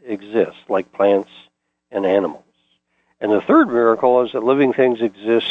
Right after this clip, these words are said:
that know they exist, and that is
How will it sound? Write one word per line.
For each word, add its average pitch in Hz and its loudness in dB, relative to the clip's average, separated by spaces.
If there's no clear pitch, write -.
that 101 -4
know 110 0
they 98 -8
exist, 92 -16
and 101 -20
that 104 0
is 92 -8